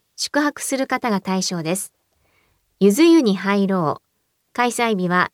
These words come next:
十二月二十一日金曜日、二十二日土曜日です。サンタがやってくる。十二月二十二日土曜日から二十四日休日。小学生以下のお子さんに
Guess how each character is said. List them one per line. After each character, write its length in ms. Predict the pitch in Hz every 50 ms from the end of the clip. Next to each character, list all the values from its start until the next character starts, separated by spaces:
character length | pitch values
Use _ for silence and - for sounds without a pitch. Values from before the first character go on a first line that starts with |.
| _ _ -
十 260 | 160 208 254 277 285
二 140 | 277 277 269
月 260 | 269 269 262 - 233
二 180 | 254 269 277
十 200 | 269 - 233 214
一 220 | 190 180 - - 196
日 280 | 196 196 196 - -
金 300 | - - - 214 214 214
曜 240 | 208 214 208 190 175 -
日、 200 | 160 165 - - _ _ -
二 180 | 202 254 330
十 200 | 320 - 277 262
二 140 | 226 185 180
日 260 | 185 208 214 - 185
土 120 | 160 170 165
曜 180 | 170 175 175
日 80 | 151 147
で 140 | - 139 180
す。 180 | - - - _ _ _ _ _ _ _ _ _ _ _ _ _ _ _ _ _ _ _ _ _
サ 200 | - - 302 320
ン 100 | 330 302
タ 100 | - 233
が 120 | 196 165 156
や 140 | 160 160
っ 40 | 175
て 180 | - - 208 202
く 140 | - 208 185
る。 180 | 156 - - _ _ _ _ _ _ _ _ _ _ _ _ _ _ _ _ _ _ _ _ _ _
十 200 | 175 196 262 311
二 120 | 311 320 320
月 220 | 330 320 320 302
二 160 | 302 330 330
十 180 | 320 294 277 254
二 140 | 220 214 208
日 240 | 220 226 220 220
土 120 | 202 220 220
曜 180 | 226 247 262
日 140 | 247 220 208
か 140 | - - 180
ら 220 | 175 175 - - _ _ -
二 180 | 208 254 294
十 200 | 294 - 294 269
四 240 | 226 185 175 165 165 _ _
日 140 | - 165 156
休 280 | - - - 214 220 220
日。 480 | 202 202 196 - - - 165 - - _ _ _ _ _ _ _ _ _ _ _ _ _ _ _ _ _ _ _ _ _ _ -
小 220 | - - 294 302
学 200 | 294 320 320 -
生 280 | - - 311 302 302 311
以 80 | 302
下 140 | - 294 269
の 140 | 233 214 208
お 60 | 202
子 120 | 202 226
さ 220 | 220 - 240 226 220
ん 60 | 214
に 220 | 208 208 202 208